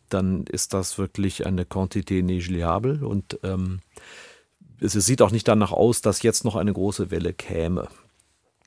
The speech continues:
Hinzu kommt, dass ja eine ganze Reihe Leser es für so wichtig erachtet haben, in Wiesbaden alles zu wissen, dass sie beide Zeitungen abonniert haben und nicht mal von denen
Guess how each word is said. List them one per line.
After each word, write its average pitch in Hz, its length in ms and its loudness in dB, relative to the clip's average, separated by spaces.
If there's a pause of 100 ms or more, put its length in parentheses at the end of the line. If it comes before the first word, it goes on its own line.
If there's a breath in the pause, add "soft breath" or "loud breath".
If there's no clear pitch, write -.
(140)
Hinzu 120 320 2
kommt, 117 480 2
dass 98 220 2
ja 92 240 4
eine 95 280 0
ganze 104 340 0
Reihe 98 220 4
Leser 104 460 2
es - 100 -6
für 98 240 -4
so 104 320 -2
wichtig 107 320 -4
erachtet - 400 -2
haben, 95 300 2
in 90 180 -4
Wiesbaden 92 640 0 (460 loud breath)
alles 107 300 0
zu 113 100 2
wissen, 104 220 0
dass 98 160 0
sie 92 80 -4
beide 101 320 2
Zeitungen 85 400 -4
abonniert 82 540 -6
haben 98 280 -4
und 90 180 -4
nicht - 280 -6
mal 98 200 0
von 87 300 -4
denen 110 460 2